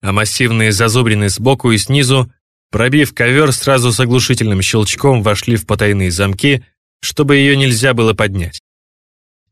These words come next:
Капли крови, брызнувшие из-под блестящей брони молодого стражника, попали Мирафаруку на лицо.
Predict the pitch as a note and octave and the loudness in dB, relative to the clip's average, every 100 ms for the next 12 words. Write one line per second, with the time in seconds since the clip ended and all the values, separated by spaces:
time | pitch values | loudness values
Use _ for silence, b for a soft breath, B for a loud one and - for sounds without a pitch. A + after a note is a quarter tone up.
0 | _ - G#2 G2 F#2+ - A2 G#2+ F2+ F#2+ | _ -2 -2 0 -2 0 0 0 -2 -2
1 | G2+ F#2 - - F#2+ F2+ - G2 G#2 - | -2 -2 -4 -2 -2 -2 -4 -2 -2 -4
2 | G#2+ G2 - G2 G#2 A2 F#2+ F#2 F#2+ G2+ | -4 -4 -4 -2 -2 -2 -2 -2 0 -2
3 | F2+ - A#2+ A#2 A#2 A#2 G#2+ - _ _ | -2 -2 -2 0 -2 -2 -2 -6 _ _
4 | _ _ _ - A#2+ D#3 D3 C3 B2+ A#2+ | _ _ _ -6 -2 0 2 2 0 2
5 | B2+ A#2+ A#2+ A2 A2 - F#2+ D#2+ | 2 2 0 0 0 -2 -4 -4